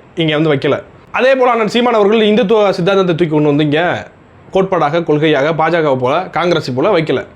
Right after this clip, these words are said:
என்ன காங்கிரஸ் ஒண்ணா சேர்க்கிறீங்க? அப்ப வே-, வேறங்கிறீங்களா? காங்கிரஸ் சுற்றி அங்க பாஜக இருக்கக்கூடிய வேறுபாடுகள் என்ன? கட்சி வண்ணர்கள், அது மட்டும் தான் வேறுபாடு. மற்றபடி எந்த எண்ணத்திலையும் வேறுபாடு கிடையாது. வண்ணத்தில் மட்டும் தான் வேறுபாடு.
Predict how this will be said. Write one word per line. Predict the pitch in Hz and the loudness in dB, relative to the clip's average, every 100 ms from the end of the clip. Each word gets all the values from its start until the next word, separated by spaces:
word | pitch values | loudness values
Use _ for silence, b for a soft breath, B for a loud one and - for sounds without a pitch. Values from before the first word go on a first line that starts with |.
| - - | -20 -8
என்ன | 240 269 | -4 -2
காங்கிரஸ் | 220 294 311 | 0 0 0
ஒண்ணா | 247 247 | 2 0
சேர்க்கிறீங்க? | 220 190 190 | 0 0 0
அப்ப | 202 185 | 0 -2
வே-, | 165 147 | -2 0
வேறங்கிறீங்களா? | 185 233 214 165 135 135 131 101 - B B B - | 2 2 0 0 0 -2 -4 -10 -20 B B B -6
காங்கிரஸ் | 147 208 - 262 - | -2 -2 0 0 -2
சுற்றி | 165 247 - | -2 -2 -2
அங்க | 196 202 | 0 0
பாஜக | 160 202 202 | 2 2 2
இருக்கக்கூடிய | 185 165 196 220 B B | 2 2 2 0 B B
வேறுபாடுகள் | 175 240 226 190 | 0 2 2 2
என்ன? | 165 165 123 - - | 0 -2 -4 -10 -10
கட்சி | 170 170 240 | -8 -4 0
வண்ணர்கள், | 208 185 202 175 190 | 2 2 2 2 2
அது | 160 | 2
மட்டும் | 160 190 | 2 2
தான் | 165 | 2
வேறுபாடு. | 160 135 113 B B B | 2 0 -2 B B B
மற்றபடி | 151 175 208 | -2 0 2
எந்த | 156 196 190 | 2 2 2
எண்ணத்திலையும் | 180 190 202 170 | 2 0 0 2
வேறுபாடு | 170 175 165 | 2 2 2
கிடையாது. | 143 185 196 | 2 2 2
வண்ணத்தில் | 160 185 175 | 0 0 0
மட்டும் | 170 160 | 0 0
தான் | |
வேறுபாடு. | 139 120 107 | -2 -4 -8